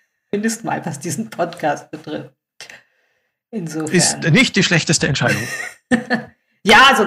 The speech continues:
Speaker 1: ganz wird man natürlich, äh, die Politik meiden können, weil Sprache ist immer politisch. Aber ich möchte jetzt noch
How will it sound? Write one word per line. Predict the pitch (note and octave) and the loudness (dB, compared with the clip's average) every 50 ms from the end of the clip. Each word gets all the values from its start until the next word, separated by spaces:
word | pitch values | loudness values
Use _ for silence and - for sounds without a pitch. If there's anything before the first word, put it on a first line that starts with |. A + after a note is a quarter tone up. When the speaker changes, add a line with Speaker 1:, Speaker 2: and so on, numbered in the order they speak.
| - - | 2 4
Speaker 1:
ganz | G3+ A3+ C4 D#4 D#4+ D4+ - - - G#3+ | 4 4 4 2 0 -2 -4 -4 -4 -2
wird | A#3 A3+ A3+ A3+ | -2 -2 0 0
man | G#3+ G3+ | 0 0
natürlich, | G3+ G3+ G#3 G#3+ G3 G3 G3+ G3 - - | 0 0 -2 -2 -2 -2 -4 -6 -6 -8
äh, | - - - F3 F3 - - - - - | -8 -6 -4 -4 -4 -4 -6 -6 -8 -10
die | - E3+ | -10 -12
Politik | - - F3 E3 D#3+ - - F#3+ F3 - | -10 -10 -10 -10 -8 -8 -10 -10 -10 -6
meiden | D#3 D#3 D#3+ E3+ F3+ F3+ | -2 -2 -2 -2 -4 -6
können, | - F3+ E3+ E3 E3 D#3+ | -8 -8 -6 -6 -6 -6
weil | D#3 D#3+ D#3+ - | -8 -8 -8 -10
Sprache | - - - - D#3 - D#3+ D#3+ - - | -12 -8 -6 -2 -2 0 -2 -2 -4 -10
ist | - E3+ - - - - | -10 -8 -10 -10 -10 -10
immer | F#3+ F#3+ F#3 F3+ E3+ | -10 -6 -6 -6 -6
politisch. | F3 - - F3+ E3+ E3 E3 E3 - E3 D#3+ C#3+ - - - _ _ _ _ _ _ _ _ _ _ _ - | -6 -8 -8 -6 -4 -6 -6 -8 -10 -12 -12 -12 -12 -14 -16 _ _ _ _ _ _ _ _ _ _ _ -4
Aber | E3 D#3+ D#3 - E3 D#3+ D3 C#3 | -2 -2 -2 -2 -4 -8 -8 -10
ich | - _ - | -14 _ -14
möchte | D#3 D3+ C3+ - - | -12 -12 -12 -12 -12
jetzt | C#3+ - - | -12 -12 -12
noch | C#3+ C#3 - | -14 -16 -14